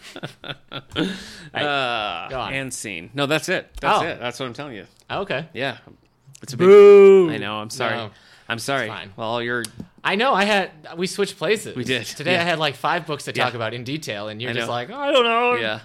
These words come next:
Speaker 1: Like Beatles lyrics."
Speaker 2: Yep.
Speaker 1: <laughs> No. So
Speaker 2: I
Speaker 1: you,
Speaker 2: sounded just like
Speaker 1: you're
Speaker 2: that. That's the
Speaker 1: liking
Speaker 2: weird part.
Speaker 1: this. Like, if, if somebody was like, "I want a book about Beatles lyrics."
Speaker 2: Yeah.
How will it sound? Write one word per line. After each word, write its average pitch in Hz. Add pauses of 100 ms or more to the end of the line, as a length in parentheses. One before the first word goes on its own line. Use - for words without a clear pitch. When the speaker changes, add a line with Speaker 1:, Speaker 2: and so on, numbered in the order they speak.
Speaker 1:
Like 247
Beatles 254
lyrics." 240
Speaker 2:
Yep. 117
Speaker 1:
<laughs> - (1500)
No. 120 (320)
So 185 (140)
Speaker 2:
I 139
Speaker 1:
you, 190
Speaker 2:
sounded 151
just 117
like 113
Speaker 1:
you're 180
Speaker 2:
that. 170
That's 196
the 214
Speaker 1:
liking 214
Speaker 2:
weird 196
part. 190
Speaker 1:
this. - (560)
Like, 147
if, 196 (360)
if 156
somebody 190
was 175
like, 165
"I 160
want 175
a -
book 143
about 120
Beatles 113
lyrics." -
Speaker 2:
Yeah. 123